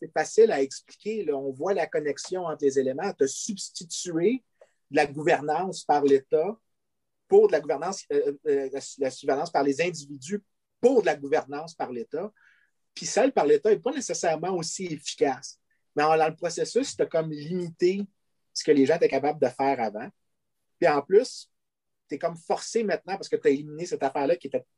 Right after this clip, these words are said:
presque quand même assez efficace. Maintenant, tu es obligé d'avoir plus d'État quand il y a une crise.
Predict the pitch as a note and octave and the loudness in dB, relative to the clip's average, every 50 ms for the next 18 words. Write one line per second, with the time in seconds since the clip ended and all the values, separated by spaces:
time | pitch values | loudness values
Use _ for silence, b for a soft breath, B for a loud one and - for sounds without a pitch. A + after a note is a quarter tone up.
0 | _ _ - - F4+ F4+ - - - - - F4+ F#4 - - - G3+ F#3 D#3+ - | _ _ -4 -2 -2 -2 -2 -2 -4 -2 -2 0 -2 -2 -2 -2 -2 -4 -4 -6
1 | - - - D3+ F#3 C4 C4+ - - - _ _ _ _ _ _ _ _ _ _ | -6 -2 0 0 0 -2 -6 -12 -16 -20 _ _ _ _ _ _ _ _ _ _
2 | _ _ - D#3+ D3+ G3 A3 G#3+ G3+ E3 F3+ F#3+ E3 D3+ D#3 D#3 - - - A#3 | _ _ -6 -2 0 2 2 2 2 2 4 4 4 6 6 4 4 2 -2 -4
3 | A#3 F3+ E3 E3 - F3 F3+ - - C#3+ C3 C3 C3 A#2+ A#2+ A2+ - - C#3+ C#3+ | -2 -2 -2 -4 -4 -4 -6 -6 -6 -2 0 0 0 0 -2 -10 -10 -8 -8 -8
4 | C3 B2 - - | -8 -10 -20 -20